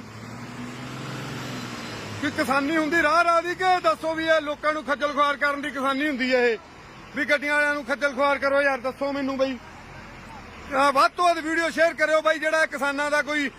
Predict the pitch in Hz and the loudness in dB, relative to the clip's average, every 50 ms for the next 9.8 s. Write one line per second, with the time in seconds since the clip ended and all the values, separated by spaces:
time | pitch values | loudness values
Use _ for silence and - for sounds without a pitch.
0 | - - - - - 285 302 285 285 285 285 285 294 269 254 277 277 285 285 285 | -14 -20 -18 -4 -2 -2 0 2 2 2 2 4 4 4 2 2 2 2 2 2
1 | 294 285 294 285 285 294 285 294 294 294 285 - - 254 254 269 277 277 277 294 | 2 2 2 2 0 0 0 0 0 0 -2 0 0 0 2 2 2 4 4 2
2 | 302 285 233 - - - - - - 285 294 311 320 302 339 330 311 320 311 294 | 2 0 -4 -8 -12 -18 -8 -2 0 2 2 2 2 2 0 0 2 2 0 0
3 | - 311 294 285 285 285 277 - 285 277 262 277 233 269 269 269 254 262 247 262 | 0 -4 -4 -2 -2 -2 0 0 0 0 0 -2 -2 0 0 2 2 2 2 2
4 | 254 254 247 185 226 226 214 202 185 - - - - - - - - - - - | 2 2 2 2 0 -2 -2 -4 -6 -8 -12 -16 -18 -18 -18 -18 -18 -18 -18 -18
5 | - - - - - - - - - - - - - - - - - - - - | -18 -16 -16 -16 -16 -16 -16 -16 -16 -16 -16 -14 -14 -14 -12 -12 -12 -12 -12 -10
6 | - - - 269 269 294 - 277 262 - 285 285 285 294 240 285 320 320 320 277 | -10 -6 0 2 2 4 4 2 2 2 4 4 4 2 2 2 2 2 2 2
7 | 302 302 311 311 302 311 320 330 311 320 302 208 277 262 277 285 294 294 302 302 | 2 2 0 0 2 2 2 2 0 -2 -4 -4 -4 -2 0 2 2 2 2 0
8 | 311 302 320 311 311 - 311 311 302 330 320 254 311 311 302 302 285 294 294 277 | 0 0 0 -2 -2 -2 0 2 2 2 0 0 -4 -4 0 0 2 2 2 2
9 | 254 269 262 262 262 240 254 247 254 240 240 240 233 226 208 | 2 2 4 4 2 2 0 -2 0 0 0 0 0 0 -2